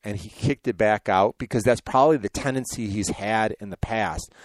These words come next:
Once again, Juwan threw his arms up in the air and he said,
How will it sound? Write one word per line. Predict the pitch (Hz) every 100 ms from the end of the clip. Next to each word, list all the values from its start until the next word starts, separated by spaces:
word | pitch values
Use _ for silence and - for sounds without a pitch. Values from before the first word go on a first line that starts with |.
| - - - _
Once | 123 131 -
again, | 139 139
Juwan | 117 110 113 127 139 -
threw | 131 110
his | 104 -
arms | 127 151 170 165
up | -
in | 165
the | 123
air | 110
and | 110
he |
said, | - 107